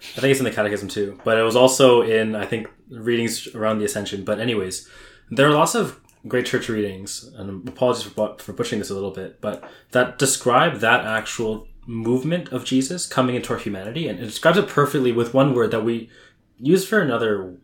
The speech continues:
in another way a lot of times, but a, a really perfect word to describe what's happening. It talks about the condescension of Jesus from Godhead to humanity, right?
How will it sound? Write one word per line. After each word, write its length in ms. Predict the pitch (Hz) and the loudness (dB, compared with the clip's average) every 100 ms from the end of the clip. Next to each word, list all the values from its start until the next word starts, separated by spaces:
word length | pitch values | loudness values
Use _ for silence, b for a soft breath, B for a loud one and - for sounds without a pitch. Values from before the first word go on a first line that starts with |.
| - | -14
in 80 | 110 | -8
another 300 | 107 107 101 | -4 -4 -4
way 100 | 98 | -6
a 60 | |
lot 140 | 95 92 | -8 -10
of 60 | |
times, 240 | - 95 87 | -12 -14 -14
but 200 | 90 - | -16 -12
a, 180 | 107 117 | -10 -8
a 60 | |
really 240 | 110 127 139 | -4 -2 -2
perfect 460 | - 127 123 - | -4 -4 -6 -8
word 160 | 107 107 | -8 -6
to 60 | 107 | -6
describe 360 | 101 - 98 | -8 -8 -8
what's 140 | 95 - | -10 -12
happening. 420 | 98 98 92 90 B B B B - | -14 -14 -14 -16 B B B B -8
It 80 | - | 0
talks 180 | 147 | 0
about 180 | 170 175 | 2 2
the 80 | 139 | 0
condescension 1000 | - - 147 170 - 127 123 - 104 101 | -2 2 4 4 2 0 0 -2 -2 -4
of 180 | 113 110 | -6 -8
Jesus 440 | - 113 107 98 | -4 -2 -2 -2
from 200 | - 120 110 | -2 -4 0
Godhead 420 | 110 113 110 104 | 2 2 0 -4
to 100 | 107 | -6
humanity, 640 | 107 101 95 98 90 90 _ _ B B B B | -8 -10 -12 -14 -16 -18 _ _ B B B B
right? 320 | - 107 117 | -4 -2 -2